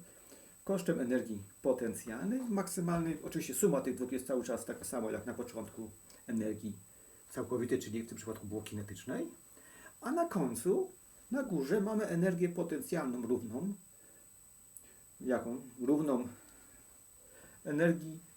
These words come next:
kinetycznej na początku, no bo na górze nie ma, ciało się zatrzymuje, nie ma energii kinetycznej, więc tylko jest energia potencjalna. Cała kinetyczna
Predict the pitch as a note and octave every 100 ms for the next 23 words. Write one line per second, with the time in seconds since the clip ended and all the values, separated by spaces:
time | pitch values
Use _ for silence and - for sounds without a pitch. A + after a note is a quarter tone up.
0 | - F3+ E3+ F3 F3 E3+ D#3+ F3+ A#3 F#3
1 | C3+ C#3 C3+ C#3 D#3 D#3+ - - - -
2 | C#3 - A3 F#3+ D#3 D#3+ D3+ - D3+ D3
3 | D3 - - D3 E3+ D3+ D3+ D3 C3+ C#3
4 | B2+ B2+ C3+ B2+ G3+ - A#2 B2+ - F#3+
5 | D3 - D#3 D#3 D3+ E3 E3 - F3+ A#2+
6 | F2+ - E3 D3+ D#3 D3 E3 E3+